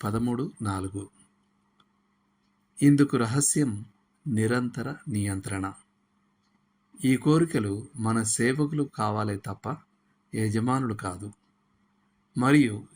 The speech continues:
యేసుక్రీస్తు ద్వారా మనం దీన్ని చేయగలం. నేటి వచనం.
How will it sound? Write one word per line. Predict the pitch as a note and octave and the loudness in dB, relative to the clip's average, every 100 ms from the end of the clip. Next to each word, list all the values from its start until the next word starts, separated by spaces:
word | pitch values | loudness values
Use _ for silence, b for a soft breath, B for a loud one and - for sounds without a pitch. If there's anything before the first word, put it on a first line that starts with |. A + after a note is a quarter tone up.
| - | -6
యేసుక్రీస్తు | A2+ C3+ D#3 E3+ D#3+ C#3 C#3+ - | 2 4 4 0 -2 -2 -2 -6
ద్వారా | A#2 G#2+ G#2+ G#2+ G#2 A2+ | -4 -2 -2 -2 -4 -10
మనం | A#2 G#2 A2 G#2+ | -6 -2 -2 -2
దీన్ని | G#2 G2+ A2 - G#2 | -4 -4 -6 -8 -8
చేయగలం. | G2 F#2+ G2 G2+ _ _ _ _ _ _ _ _ _ _ _ _ _ _ _ - | -8 -8 -8 -12 _ _ _ _ _ _ _ _ _ _ _ _ _ _ _ -4
నేటి | A#2+ A#2+ | 0 0
వచనం. | G#2+ G2 - G#2 G2 | 0 -4 -6 -10 -12